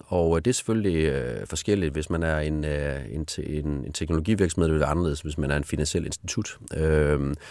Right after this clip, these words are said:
så der er nogle ting, der skal respekteres, men, men det har vi, øh, øh, rådgivning til, og så laver vi hele, hvad kan man sige,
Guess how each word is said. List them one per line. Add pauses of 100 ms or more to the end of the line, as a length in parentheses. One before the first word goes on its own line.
så
der
er
nogle
ting,
der
skal
respekteres,
men,
men
det
har
vi,
øh, (500)
øh,
rådgivning
til,
og
så
laver
vi
hele,
hvad
kan
man
sige,